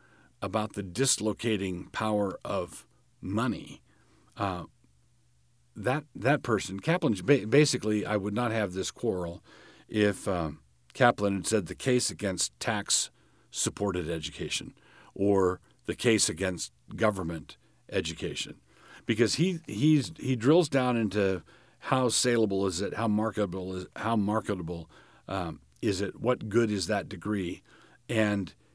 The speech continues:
he, he frequently takes shots at, um, the humanities or the liberal arts,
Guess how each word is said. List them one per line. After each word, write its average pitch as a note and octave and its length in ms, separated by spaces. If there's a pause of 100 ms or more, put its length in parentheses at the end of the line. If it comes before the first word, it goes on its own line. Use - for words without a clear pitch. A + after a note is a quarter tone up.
he, A#2+ 380
he B2 220
frequently D3+ 520
takes - 440 (120)
shots - 680
at, A2 380
um, F2 360 (640)
the F#2+ 80
humanities G2+ 760
or F#2+ 120
the E2 100
liberal F#2 420
arts, F#2 440